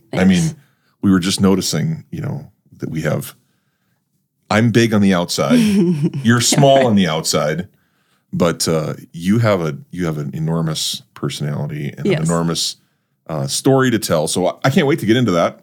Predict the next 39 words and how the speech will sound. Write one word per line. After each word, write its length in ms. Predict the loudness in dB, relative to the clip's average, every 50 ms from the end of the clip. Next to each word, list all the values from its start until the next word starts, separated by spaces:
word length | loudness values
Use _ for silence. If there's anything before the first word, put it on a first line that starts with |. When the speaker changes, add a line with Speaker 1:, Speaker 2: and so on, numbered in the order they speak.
| -6
Speaker 1:
Uh, 40 | -2
Speaker 2:
Yeah. 440 | 0 2 4 4 6 6 6 4 4
Speaker 1:
many 100 | 2 0
people, 220 | -2 -2 0 0
of 80 | -2 0
course, 260 | 0 -2 -2 -2 -2
that 80 | -2 0
are 60 | 0
watching 320 | 2 0 0 -2 -4 -6
this 80 | -6 -4
probably 220 | -2 0 2 2
know 200 | 2 2 2 0
you, 360 | 0 2 2 2 2 0 -2 -6 -16 -20 _ _ _ _ _ -12
uh, 160 | -10 -8 -6 -4
but 120 | -2 0
there 120 | 2 2 2
are, 240 | 0 0 -4 -6 -8
uh, 100 | -12 -16 -16 -16 _ _ _
you 100 | -4 -2
know, 220 | -2 -2 -4 -6 -10 _
so 220 | -6 -4 0 2
many 100 | 2 2 2
people 180 | 0 0 0
are 60 | 0
new 240 | 2 2 2 2 2
to 80 | 2 2
our 120 | 0 -2
community. 480 | -4 -8 -8 -6 -6 -8 -8 -12 -16 _ _ _
I 60 | 0
don't 60 | 2 2
know 60 | 2
if 60 | 2
you 60 | 2 2
guys 240 | 4 2 2 2 0
noticed 280 | 0 0 0 -2 -4
that, 200 | -6 -6 -6 -6
but, 120 | -6 -4 -2
like, 220 | -2 -2 -2 -4 -2
Speaker 2:
Yeah. 300 | 0 2 2 2 2 -2